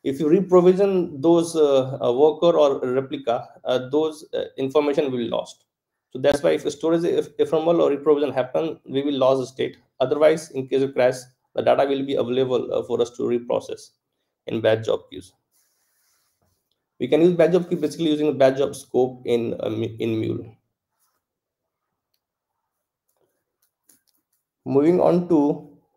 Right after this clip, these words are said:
uh, the next, which is using file-based persistent. Okay, so file-based persistent basically, uh, and again, uh, whenever we provision a worker or replica, uh, the space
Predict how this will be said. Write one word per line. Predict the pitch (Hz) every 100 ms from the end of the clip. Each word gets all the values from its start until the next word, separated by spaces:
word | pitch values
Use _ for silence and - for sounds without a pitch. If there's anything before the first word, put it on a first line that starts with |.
| _ _ -
uh, | 123 120 127
the | 127
next, | 127 131
which | 147 139
is | 156
using | 147 156 147
file-based | - 135 147 147 147 139
persistent. | 135 127 131 - 110 110 - - -
Okay, | 120 147 - - _ _ _ _ _ _ _ _
so | 139
file-based | 151 160 175 180
persistent | 185 180 175 175 180 165
basically, | 165 175 175 170 170
uh, | 156 -
and | 147
again, | 156 170 170
uh, | 156 139 131 -
whenever | 127 143 160 170
we | 165 160 151 -
provision | - 147 156 170
a | 151
worker | 135 143 143
or | 151 135
replica, | 127 131 135 135 - - _ _ _ 120
uh, | 123 127
the | 131
space | - 151 156 165